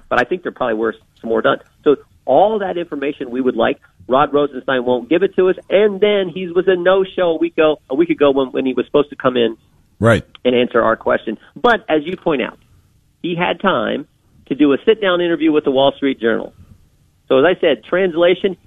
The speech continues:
Speaker 1: he's got time for media spin justifying what he called the appropriate and independent Mueller investigation. Think about that. Appropriate and independent Mueller investigation. He's got time to go talk about that, but not time to come answer our questions about the fact that we now know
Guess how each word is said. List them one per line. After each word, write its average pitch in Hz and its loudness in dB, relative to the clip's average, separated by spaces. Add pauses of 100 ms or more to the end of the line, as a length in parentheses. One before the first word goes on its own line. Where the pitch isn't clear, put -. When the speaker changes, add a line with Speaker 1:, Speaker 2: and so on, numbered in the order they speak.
Speaker 1:
he's 160 -2
got 151 0
time 208 -2
for 151 0
media 185 2
spin 147 0
justifying 156 0
what 135 0
he 190 -10
called 143 -2
the 120 -4
appropriate 175 0
and 117 0
independent 160 0
Mueller 165 2
investigation. 170 -2
Think 156 -2
about 113 2
that. 104 -4
Appropriate 170 0
and 131 0
independent 147 -2 (240)
Mueller 165 2
investigation. 156 -4 (800)
He's 139 -2
got 165 2
time 170 2
to 160 -4
go 165 0
talk 156 -2
about 135 -2
that, 139 -2 (160)
but 120 -2
not 139 -2
time 131 0
to 123 -6
come 120 -4
answer 117 -2
our 110 2
questions 110 -4
about - -2
the - -4
fact 202 -2 (200)
that 127 0
we 143 0
now 180 0
know 175 -2